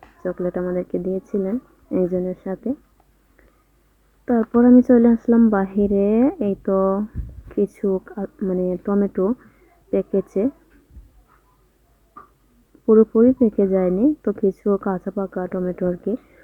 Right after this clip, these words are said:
আমি এগুলো গাছ থেকে এখন পেড়ে নেব। আর একদম বেশি পেকে গেলে তখন দেখে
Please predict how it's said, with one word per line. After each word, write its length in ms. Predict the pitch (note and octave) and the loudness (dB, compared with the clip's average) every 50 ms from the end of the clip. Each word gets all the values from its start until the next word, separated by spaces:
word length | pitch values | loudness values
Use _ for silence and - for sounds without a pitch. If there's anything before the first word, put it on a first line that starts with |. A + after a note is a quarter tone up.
| - - - | -20 -12 -6
আমি 120 | F3+ G3 F#3+ F#3+ | -4 -2 0 0
এগুলো 260 | F#3 F#3 F#3 F#3+ G3 G3 G3 | 0 0 0 0 0 -2 -2
গাছ 120 | F#3+ F#3+ - - | -4 -6 -6 -6
থেকে 180 | G3 F#3+ - G#3 | -6 -4 -2 -2
এখন 220 | G#3+ - - A3 A3 A#3+ - - - C#4+ - _ | -4 -2 0 0 0 0 -2 -6 -14 -14 -14 _
পেড়ে 220 | - A3 G#3+ A3 G#3+ | -2 0 2 4 4
নেব। 240 | G3+ F#3+ F#3 F3+ G#3 B3 D#4+ D#4+ _ - - _ - | 4 4 2 2 2 0 0 0 _ -12 -20 _ -6
আর 100 | - F#3+ F#3 | -4 -2 0
একদম 280 | F#3 F3+ F3+ G3 G3+ G#3 | 0 0 0 2 2 4
বেশি 260 | G#3 G#3 G#3 G3+ A3+ A3+ | 4 4 4 4 2 0
পেকে 260 | - - A3 - A#3 G#3+ | 0 0 0 2 2 2
গেলে 260 | A3 G#3+ G#3+ G#3+ A3+ A3 | 4 2 4 4 2 2
তখন 320 | - G#3 F#3+ - - F#3+ F#3+ F#3 | 2 0 0 0 -2 -2 -2 -2
দেখে 160 | G3 G3 - | -2 -2 -2